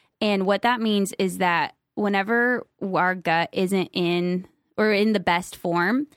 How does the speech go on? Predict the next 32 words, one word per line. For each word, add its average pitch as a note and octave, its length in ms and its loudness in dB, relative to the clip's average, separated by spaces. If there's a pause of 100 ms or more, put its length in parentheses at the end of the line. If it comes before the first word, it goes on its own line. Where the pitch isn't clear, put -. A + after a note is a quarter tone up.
(200)
most G3+ 600 0
of G3+ 220 0
the G3+ 60 2
neurotransmitters F#3 1200 -2
that F3 160 -4
get - 160 -6
sent F3+ 220 -4
to F3+ 100 -4
our E3+ 120 0
brain F3+ 600 -2
come F#3 360 -2
from E3+ 460 -2
our D#3+ 140 -2
gut. - 300 -8
So - 160 -6
that's, F#3 220 -2
like, F#3 180 -4
the F#3+ 100 -6
gut-brain E3+ 560 -4
connection. - 560 -8
So, F#3+ 300 0 (540)
um, E3+ 480 -2
lots F3+ 340 0
of E3 100 -12
hormones B3+ 520 2
get B3+ 160 -2
sent A#3+ 200 -4
from A#3 220 0
our A3 340 0 (160)
G A3+ 200 0
I G#3+ 80 2
tract, G#3+ 380 -2